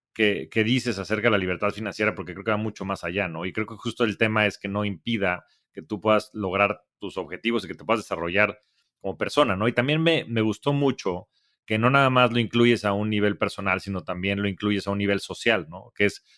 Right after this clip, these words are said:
el que puedas también contribuir a la sociedad, a que ésta se desarrolle, a que los agentes de la misma, este, puedan tener esta misma libertad. Me fascinó y creo que tienes toda la razón y, y, y, bueno, estoy convencido de que es gran parte de lo que haces,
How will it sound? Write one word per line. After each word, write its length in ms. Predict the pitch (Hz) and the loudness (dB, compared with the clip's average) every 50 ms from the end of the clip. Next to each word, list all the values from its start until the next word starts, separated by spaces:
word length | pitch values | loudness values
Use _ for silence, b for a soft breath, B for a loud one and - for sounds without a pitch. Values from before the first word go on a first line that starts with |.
| _ _ _ - | _ _ _ -8
el 100 | 110 98 | -6 -2
que 140 | - 107 - | 0 -2 0
puedas 340 | - 117 117 120 120 - - | 4 4 6 6 6 4 2
también 300 | 110 104 107 107 107 - | 0 0 0 0 0 -2
contribuir 640 | - 110 98 - 98 98 95 92 104 113 117 113 | -2 -4 -2 -2 -2 -2 0 2 4 4 4 4
a 40 | 110 | 4
la 60 | 101 - | 2 0
sociedad, 600 | - - 85 - - 87 87 85 85 90 110 123 _ _ _ _ _ _ _ _ | -4 -10 -14 -10 -6 -4 -2 -2 -2 -2 -4 -8 _ _ _ _ _ _ _ _
a 140 | - 101 98 | -8 -8 -8
que 240 | - - 101 101 104 | -6 -2 0 0 0
ésta 160 | - - 120 | 2 0 -2
se 120 | - 104 | -2 -2
desarrolle, 600 | 98 92 - - 92 87 95 101 101 104 101 95 | -4 -4 -4 -4 -4 -2 0 0 2 2 0 0
a 60 | 87 80 | 0 -4
que 120 | - - | -6 -8
los 260 | 85 85 85 80 - | -8 -8 -8 -8 -8
agentes 540 | 85 - - - 120 117 - - 98 95 90 | -10 -8 -4 -4 -4 -4 -4 -6 -6 -6 -4
de 120 | 87 90 | -6 -4
la 120 | 82 85 82 | -4 -4 -2
misma, 500 | 98 104 87 85 92 87 82 87 - - _ _ _ | -4 -4 -6 -6 -6 -6 -8 -8 -10 -14 _ _ _
este, 300 | - 98 - - - 92 | -14 -14 -14 -12 -14 -10
puedan 260 | - - 107 110 107 | -6 -4 -4 -4 -4
tener 240 | - 95 90 92 95 | -4 -6 -4 -4 -4
esta 200 | 98 - - 90 | -6 -6 -6 -8
misma 240 | 92 95 90 107 98 | -8 -6 -4 -4 -4
libertad. 400 | 85 80 76 76 - 98 92 85 80 | -4 -4 -6 -6 -2 -2 -2 -2 -4
Me 80 | 87 | -8
fascinó 640 | - - 90 - - - 98 92 101 104 107 104 - _ _ _ _ _ _ | -6 -6 -6 -6 -6 -8 -8 -4 -2 -2 -2 -4 -6 _ _ _ _ _ _
y 100 | - 104 | -6 -2
creo 140 | 104 123 123 | 0 0 0
que 80 | 139 | 0
tienes 260 | - - 131 127 - - | -2 0 -2 -2 0 4
toda 140 | 131 127 | 4 4
la 60 | 117 95 | 6 4
razón 320 | 92 87 - 110 110 101 | 2 0 0 0 0 0
y, 60 | 92 | -2
y, 380 | 87 - - 101 98 92 85 90 | -6 -6 -6 -6 -6 -6 -6 -6
y, 60 | 104 | -2
bueno, 220 | 104 123 107 98 | 0 0 0 -2
estoy 320 | 90 - - 104 101 101 101 - | -4 -8 -4 -4 -4 -4 -6 -10
convencido 560 | - 104 92 90 87 85 - - 110 107 98 | -10 -8 -8 -8 -10 -8 -2 0 2 2 2
de 100 | 85 - | 0 0
que 100 | - 101 | -2 -2
es 180 | 95 - _ _ _ _ _ _ _ - | -2 -4 _ _ _ _ _ _ _ -2
gran 320 | 95 107 110 113 117 107 | 2 2 2 2 2 2
parte 280 | - 123 117 120 - 117 | 2 2 2 2 2 2
de 100 | 107 95 | 2 2
lo 160 | 95 90 - | 0 -2 0
que 100 | - 104 | 2 4
haces, 580 | 104 104 - - 110 107 104 98 - - - | 4 4 4 2 2 2 2 2 -2 -10 -20